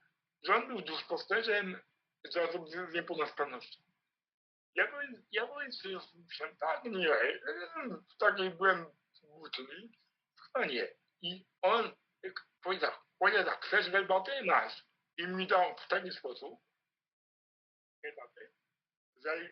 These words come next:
że już momentalnie wiedziałem, że on był kilkanaście lat. To nie było rok, to nie było dwa lata, tylko kilkanaście lat.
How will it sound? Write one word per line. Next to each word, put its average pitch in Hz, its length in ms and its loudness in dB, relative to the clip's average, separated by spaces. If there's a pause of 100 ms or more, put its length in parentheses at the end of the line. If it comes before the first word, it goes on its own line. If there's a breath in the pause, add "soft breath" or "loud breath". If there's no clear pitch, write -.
(100)
że 160 180 2
już 156 160 -10
momentalnie 180 720 2
wiedziałem, 170 520 4
że 151 100 2
on 143 220 -6
był 185 240 -2 (180)
kilkanaście 165 800 4
lat. - 360 -10 (160)
To 156 200 -4
nie 185 100 -4
było 151 340 2
rok, 180 400 -2 (520)
to 147 80 -2
nie 165 60 -2
było 156 160 0
dwa 160 200 2
lata, 175 380 6
tylko 147 280 -8
kilkanaście 147 840 -2
lat. 120 320 -4